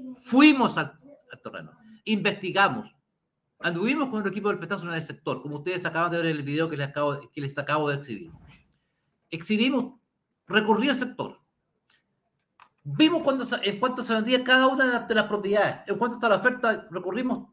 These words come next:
todo el perímetro, viendo en cuánto se vendía cada una de las propiedades, el valor de las propiedades del inmueble. Y por eso llegamos a la conclusión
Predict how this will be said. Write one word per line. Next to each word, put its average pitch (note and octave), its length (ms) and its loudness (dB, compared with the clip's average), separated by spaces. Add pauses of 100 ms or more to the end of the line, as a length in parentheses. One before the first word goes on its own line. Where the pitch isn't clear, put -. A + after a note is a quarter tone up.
(100)
todo F#4 160 10
el F4+ 100 6
perímetro, G3+ 460 -2 (720)
viendo A3 240 -2
en A3+ 100 -8
cuánto B3 280 0
se G#3+ 120 -4
vendía A3 300 -2
cada A#3+ 300 2
una C4+ 240 0
de B3+ 60 2
las A3 180 0
propiedades, A3+ 500 0
el G#3 80 -2
valor G#3+ 260 2
de A3+ 80 0
las G#3+ 80 -8
propiedades F#3 300 -2
del E3 180 -4
inmueble. A#2+ 260 -2
Y - 20 -6
por G#3 180 4
eso C4+ 180 6
llegamos G#3+ 360 0
a G3 40 0
la F#3+ 60 -4
conclusión F#3+ 560 -4